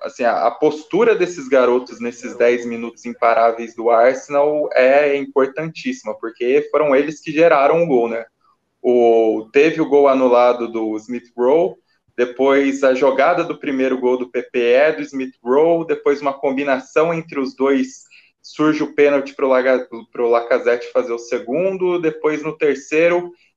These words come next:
é um, um lance, uma jogada individual do, do Saka. Então, acho que isso pesa muito. É, assim, o,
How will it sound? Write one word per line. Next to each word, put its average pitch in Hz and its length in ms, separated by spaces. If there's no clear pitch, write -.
é 123 160
um, 160 200
um 135 840
lance, 143 420
uma 143 140
jogada 139 380
individual 131 720
do, 135 400
do 127 140
Saka. 113 400
Então, 135 600
acho 143 240
que 135 140
isso 135 340
pesa 143 400
muito. 135 520
É, 110 840
assim, 120 320
o, 113 420